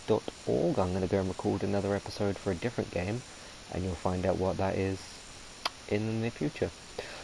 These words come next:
Um, but yes, what do you think of The Outer Worlds? Have you played it? You excited to play it? If you haven't, what do you think of the current situation at Bethesda at the moment? Um, yeah, do you think there's gonna be this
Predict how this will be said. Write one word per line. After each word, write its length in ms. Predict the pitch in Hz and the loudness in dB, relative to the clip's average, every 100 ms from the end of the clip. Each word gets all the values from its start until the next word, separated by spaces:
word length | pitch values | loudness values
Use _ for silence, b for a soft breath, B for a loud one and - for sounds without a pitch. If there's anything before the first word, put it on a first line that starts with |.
| B - | B 0
Um, 320 | 101 107 110 | 4 6 6
but 120 | 101 113 | 6 4
yes, 160 | 120 - | 4 4
what 140 | 120 | 4
do 40 | 120 | 6
you 140 | 131 | 4
think 280 | 127 135 123 | 4 2 4
of 220 | 135 127 | 4 6
The 100 | 123 | 4
Outer 200 | 123 123 | 4 4
Worlds? 260 | 123 123 110 | 6 6 4
Have 140 | 92 | 2
you 80 | 90 | 0
played 280 | - 101 104 | 4 6 6
it? 240 | 107 - | 4 2
You 60 | 92 | 2
excited 380 | 87 - 98 101 | 0 4 4 4
to 60 | |
play 240 | - 104 104 | 2 4 4
it? 40 | |
If 140 | 90 | 4
you 80 | 90 | 0
haven't, 480 | 80 110 117 113 - | 2 2 4 0 2
what 160 | 92 - | 0 2
do 60 | |
you 40 | 85 | 0
think 220 | 90 95 | 0 2
of 80 | 90 | 0
the 80 | |
current 260 | 85 92 90 | 2 0 0
situation 480 | 98 - 90 87 95 | -2 2 2 2 -2
at 80 | 87 | -2
Bethesda 460 | 87 135 120 139 - - - - - - - - - - - - | 4 6 6 2 -2 -10 -16 -16 -16 -16 -16 -16 -16 -16 -12 0
at 120 | 120 | 2
the 80 | 123 | 6
moment? 360 | 120 123 120 - B B B B - | 6 4 2 -4 B B B B -2
Um, 720 | 95 98 98 98 98 98 98 - - - - - - - | 2 6 6 6 4 2 -2 -4 -14 -16 -16 -16 -16 2
yeah, 220 | 120 156 127 | 6 6 4
do 80 | 101 | 0
you 40 | |
think 200 | 92 101 | 2 4
there's 220 | - 95 - | 6 4 4
gonna 200 | 101 98 | 2 4
be 380 | 98 98 95 | 6 6 4
this 400 | 92 - 92 - | 2 2 0 -2